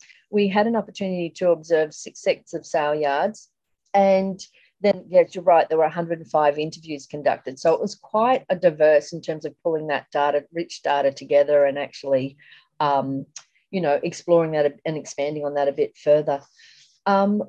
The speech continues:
in the actual report, there were probably not, there were, not probably, there were definitely, there were nineteen other threads and themes that came out that weren't the core focus, but we tried to capture. And <sighs> there were lots of different elements in there,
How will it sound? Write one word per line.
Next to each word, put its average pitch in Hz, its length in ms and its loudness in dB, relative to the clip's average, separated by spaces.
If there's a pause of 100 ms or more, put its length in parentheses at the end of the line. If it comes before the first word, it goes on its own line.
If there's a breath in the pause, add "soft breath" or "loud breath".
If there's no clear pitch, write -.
(160)
in 302 160 2
the 381 120 -4
actual 240 300 -2
report, 185 640 2 (340 loud breath)
there 226 120 4
were 226 100 2
probably 285 880 -2
not, 185 240 -10
there 196 160 4
were, 165 420 6 (120)
not 170 220 -6
probably, 147 420 0
there 190 160 4
were 170 80 2
definitely, 185 340 0
there 185 100 2
were 180 120 2
nineteen 190 720 -4
other 156 240 -4
threads 147 420 -2
and 139 180 -16
themes 135 400 -6
that - 160 -4
came 151 320 -6
out 143 260 -6 (100)
that 156 160 2
weren't 165 240 -4
the - 80 -10
core 165 260 -4
focus, - 640 -4 (400 loud breath)
but - 160 2
we 170 80 -2
tried 151 320 -2
to 151 60 -14
capture. 131 640 -2 (100)
And 170 400 0 (1600 soft breath)
<sighs> - 400 -8
there 220 160 6
were 220 60 8
lots 233 300 4
of 214 60 -6
different 208 300 -2
elements 165 480 -4
in 151 220 -6
there, 147 420 -2